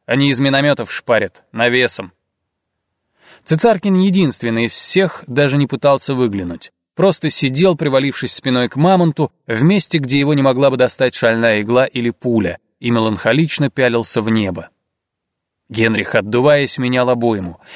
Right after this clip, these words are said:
Пулевик на игломет он так и не сменил.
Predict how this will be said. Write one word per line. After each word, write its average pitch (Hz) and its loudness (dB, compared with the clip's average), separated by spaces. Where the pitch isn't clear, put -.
Пулевик 135 0
на 156 0
игломет 143 0
он 139 -2
так 139 0
и - -2
не 139 -2
сменил. 143 2